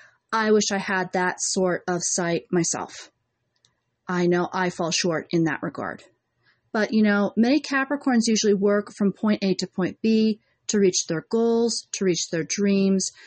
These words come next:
to reach their life aspirations, which they come to at a very early age. However,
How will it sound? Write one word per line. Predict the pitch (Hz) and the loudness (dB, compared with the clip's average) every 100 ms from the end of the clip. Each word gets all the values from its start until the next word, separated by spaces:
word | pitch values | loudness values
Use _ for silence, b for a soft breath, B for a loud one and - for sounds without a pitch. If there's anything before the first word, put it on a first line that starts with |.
| B B B | B B B
to | - 269 | -4 -2
reach | 302 - | -2 0
their | 294 | -2
life | 233 254 285 | 0 -2 -2
aspirations, | 254 247 - 233 214 220 254 226 - | -2 -4 -2 2 2 2 2 0 -2
which | 202 240 - - | -2 0 -2 0
they | 240 | 0
come | 240 - 247 262 - | 0 -2 2 2 2
to | 247 - | 0 0
at | 214 | 2
a | 208 | 2
very | 196 190 190 | 2 0 0
early | 160 170 165 - | -2 -2 -2 -4
age. | 170 151 - - - _ _ _ _ _ _ _ _ _ _ _ | -6 -6 -4 -6 -8 _ _ _ _ _ _ _ _ _ _ _
However, | - 269 269 262 240 233 | -4 0 2 2 2 0